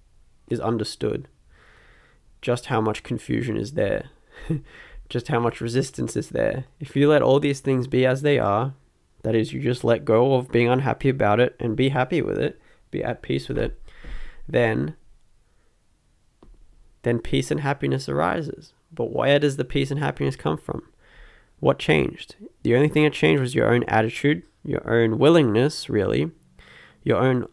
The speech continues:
level of willingness to be with what was coming up within. And when that willingness arises, the happiness and peace arises.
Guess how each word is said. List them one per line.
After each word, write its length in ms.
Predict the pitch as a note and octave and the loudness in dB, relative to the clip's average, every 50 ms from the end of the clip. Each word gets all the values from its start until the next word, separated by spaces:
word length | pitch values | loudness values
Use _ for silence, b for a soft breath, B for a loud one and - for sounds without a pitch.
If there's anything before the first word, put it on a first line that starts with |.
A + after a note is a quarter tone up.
| - | -2
level 340 | - A#2 A#2+ C3+ D3+ D3+ C#3+ | 2 2 2 4 4 2 2
of 100 | C#3 B2 | 2 2
willingness 420 | B2+ C3+ D3+ D3 C3 A#2+ A2+ - - | 2 4 4 4 4 4 2 0 -2
to 120 | - B2 | -4 -6
be 240 | - - A#2+ B2 B2 | -2 2 2 4 6
with 180 | B2 A#2+ A2+ - | 4 4 2 2
what 260 | - A#2+ A2 - - _ _ | 0 0 0 -2 -4 _ _
was 280 | - C3 A#2+ A#2 B2 - | -6 -6 -6 -6 -6 -10
coming 360 | - - - B2 A#2+ B2 C3 | -10 -4 -2 2 2 4 4
up 180 | C#3 D#3 - - | 2 2 0 0
within. 400 | C3+ C3+ D3+ F3 F3 C#3 - - _ b b b b b b b b b b b b b b b b b - - | 0 2 4 4 2 2 0 -4 _ b b b b b b b b b b b b b b b b b -6 0
And 140 | A#2 A2 | 2 4
when 160 | G#2+ A2+ A#2+ A#2+ | 4 4 4 4
that 200 | A#2+ A#2+ - - | 4 4 4 4
willingness 520 | A2+ A#2+ A#2+ B2 B2+ B2+ B2+ C3+ C3+ - | 4 6 6 6 4 4 2 0 -2 0
arises, 500 | B2 A2 G#2 G#2 G#2 A2 A#2+ C3 C#3 C#3 | 2 4 4 6 4 4 2 0 -2 0
the 120 | C#3+ B2 | 0 -2
happiness 460 | C3 C#3+ B2 C3 - C#3 C3+ C3 C3+ - | 0 0 -2 -2 -2 -4 -4 -4 -2 -4
and 120 | C3+ C3+ | -6 -2
peace 280 | - D#3 F3 F3+ - C#3+ | 0 0 0 0 0 -2
arises. 600 | C3 - G1+ G1+ - - - - D3 E3+ F3+ | -2 0 2 2 0 0 -2 -4 -4 -4 -4